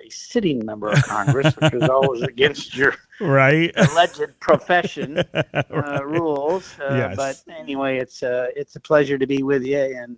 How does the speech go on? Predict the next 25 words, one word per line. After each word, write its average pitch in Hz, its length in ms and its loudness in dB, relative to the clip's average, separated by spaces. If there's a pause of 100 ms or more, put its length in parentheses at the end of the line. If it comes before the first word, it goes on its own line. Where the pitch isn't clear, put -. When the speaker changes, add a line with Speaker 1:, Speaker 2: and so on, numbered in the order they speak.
Speaker 2:
It's 147 160 -4
great 120 220 0
to 120 80 -6
have 107 120 -2
Speaker 1:
yes, 147 260 4
Speaker 2:
you 95 40 -8
here. 147 180 -4 (460)
Speaker 1:
I, 220 40 -20 (160)
and 143 220 -2
I'm 139 240 2
really, 160 400 6
I 143 200 -4
am 151 240 -4
involved 120 420 -2
with 113 160 -8
No 117 180 -10
Labels. 113 520 -8
And, 117 100 -14 (640)
you 185 80 -2
know, 156 160 6
some, 165 440 0
I'll 143 160 -6
just 139 340 -8
take 147 320 -6
this - 300 -8